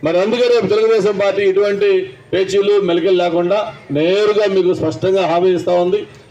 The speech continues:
చంద్రబాబు నాయుడు గారు, పవన్ కళ్యాణ్ గారు కలిపి సంతకం పెట్టి ఇంటింటికి కూడా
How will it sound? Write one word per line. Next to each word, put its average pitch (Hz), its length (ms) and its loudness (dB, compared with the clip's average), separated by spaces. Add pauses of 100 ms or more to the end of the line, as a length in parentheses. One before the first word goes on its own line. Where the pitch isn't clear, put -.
(140)
చంద్రబాబు 190 440 0
నాయుడు 190 220 2
గారు, 202 180 2 (160)
పవన్ 175 260 0
కళ్యాణ్ 185 300 0
గారు 175 180 0
కలిపి 175 220 -2 (140)
సంతకం 185 460 -2
పెట్టి 202 260 -2 (520)
ఇంటింటికి 196 480 -4
కూడా 202 140 0